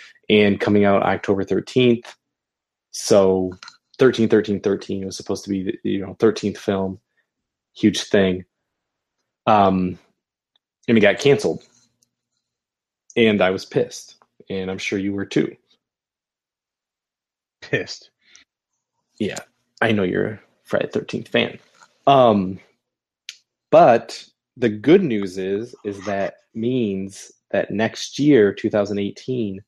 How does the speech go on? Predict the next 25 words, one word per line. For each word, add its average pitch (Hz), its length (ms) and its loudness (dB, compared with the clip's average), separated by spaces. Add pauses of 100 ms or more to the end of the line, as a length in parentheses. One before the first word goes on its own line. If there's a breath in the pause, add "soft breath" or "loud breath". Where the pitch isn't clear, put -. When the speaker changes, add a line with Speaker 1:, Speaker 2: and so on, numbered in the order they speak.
(1000 soft breath)
Speaker 1:
the 107 80 2
films 113 440 2
move 110 200 4
from 95 140 -8
Paramount 117 640 -2 (320)
to 117 120 -4
New 131 260 2
Line. 57 460 -6 (800 soft breath)
Uh, 104 160 -2
New 107 200 0
Line 107 200 0
had 101 400 -2 (380)
the 117 100 -12
franchise 101 460 -4
for - 140 -8
a 95 40 -6
long 95 200 -8
time. 123 440 -2 (760)
Um, 95 600 -2 (1300)
New 120 380 6
Line, 107 420 2 (120)
I 107 120 0
guarantee 104 800 -2 (120)
you, 104 420 -4 (480)
anything 107 640 0